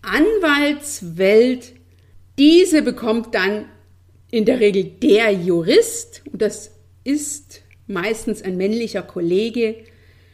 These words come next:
welcher für das Thema konsequent und konsistent sichtbar ist, und zwar unabhängig davon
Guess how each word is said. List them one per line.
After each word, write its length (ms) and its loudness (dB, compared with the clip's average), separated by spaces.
welcher 640 2
für 300 -6
das 460 -8
Thema 680 0
konsequent 1200 -4
und 320 -4
konsistent 1160 -6
sichtbar 840 -2
ist, 380 -4
und 160 -6
zwar 640 -12
unabhängig 880 0
davon 540 -10